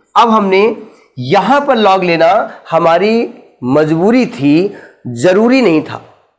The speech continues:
क्योंकि ये into में है और इसके रूल्स हमको मालूम है। Differentiating with respect to x, तो ये हो जाएगा d by dx of log y is equal to, सबके आगे d by dx लगा दो, तो आप इस स्टेप को नोट कर लेंगे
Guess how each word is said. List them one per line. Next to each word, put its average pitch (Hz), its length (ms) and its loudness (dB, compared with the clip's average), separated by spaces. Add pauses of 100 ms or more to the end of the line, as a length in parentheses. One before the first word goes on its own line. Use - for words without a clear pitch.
(120)
क्योंकि 226 300 0
ये 254 180 0
into 208 340 0
में 247 120 2
है 196 360 0 (240)
और 196 100 2
इसके 220 240 -2
रूल्स 196 300 -2
हमको 185 260 -2
मालूम 185 340 0
है। 101 200 -14 (540)
Differentiating 208 880 0
with 175 180 -2
respect 170 460 -4
to 160 100 0
x, 131 140 -6
तो - 520 -14
ये 180 80 2
हो 202 140 2
जाएगा 202 340 2 (160)
d 185 100 -2 (120)
by 185 200 0 (180)
dx 185 440 -2 (120)
of 180 340 0 (760)
log 135 480 0
y 190 120 0 (500)
is 139 160 -4
equal 185 220 0
to, 220 140 -2 (180)
सबके 208 340 -2
आगे 196 260 2
d 180 180 -2
by 170 120 2
dx 165 260 -2
लगा 147 200 2
दो, 214 200 0 (420)
तो 190 360 0
आप 175 320 0
इस 180 160 -4
स्टेप 185 340 -4
को 180 100 0
नोट 170 360 0
कर 214 140 2
लेंगे 233 420 2